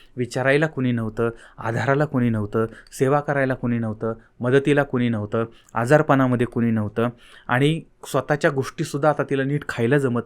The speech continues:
नव्हतं, तिला नीट उठायला जमत नव्हतं. अत्यंत हालामध्ये, अत्यंत दुःखामध्ये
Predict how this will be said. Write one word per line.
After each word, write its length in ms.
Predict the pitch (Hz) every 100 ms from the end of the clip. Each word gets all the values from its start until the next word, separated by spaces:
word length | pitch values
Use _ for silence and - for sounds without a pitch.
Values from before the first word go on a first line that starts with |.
| -
नव्हतं, 260 | 104 107 107 - _ 131
तिला 200 | 131 131
नीट 160 | 131
उठायला 400 | 135 131 123 151
जमत 340 | 131 117 113 104
नव्हतं. 240 | - 104 104 - - -
अत्यंत 520 | 135 - - 180 180 180
हालामध्ये, 560 | - 127 156 127 98 95 - -
अत्यंत 420 | 147 - 175 156 143
दुःखामध्ये 680 | 120 - - 156 110 101